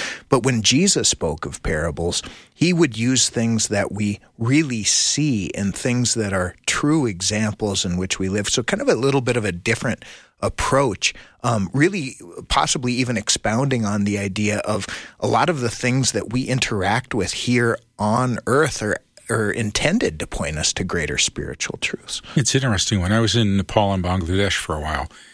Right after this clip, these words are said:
Speaker 2: among the people out in the jungle, very few Bibles, very few translated in their language. It just didn't exist. However, the Bible teachers that were there often used the parables to teach.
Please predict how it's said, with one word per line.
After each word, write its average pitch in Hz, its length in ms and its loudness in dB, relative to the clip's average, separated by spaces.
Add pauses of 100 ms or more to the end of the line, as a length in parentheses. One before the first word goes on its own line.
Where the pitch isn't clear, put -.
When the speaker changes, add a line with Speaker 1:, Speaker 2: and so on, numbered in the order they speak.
(480)
Speaker 2:
among 110 280 4
the 104 60 0
people - 560 -4
out 107 140 2
in 107 80 0
the 107 80 0
jungle, 92 480 -2 (520)
very 120 200 4
few 107 200 0
Bibles, 87 520 -2 (220)
very 131 240 2
few 123 160 -4
translated 98 540 0
in 90 60 -2
their 90 120 2
language. 95 560 -2
It 87 140 -8
just - 220 -2
didn't 90 200 0
exist. 113 480 0 (420)
However, 113 600 2 (680)
the 120 80 -2
Bible 135 300 2
teachers 104 380 -4
that 104 140 -2
were 101 100 -4
there 104 380 0 (400)
often 123 280 2
used 107 240 0
the - 40 -8
parables - 640 -2 (200)
to 98 80 -4
teach. - 400 -2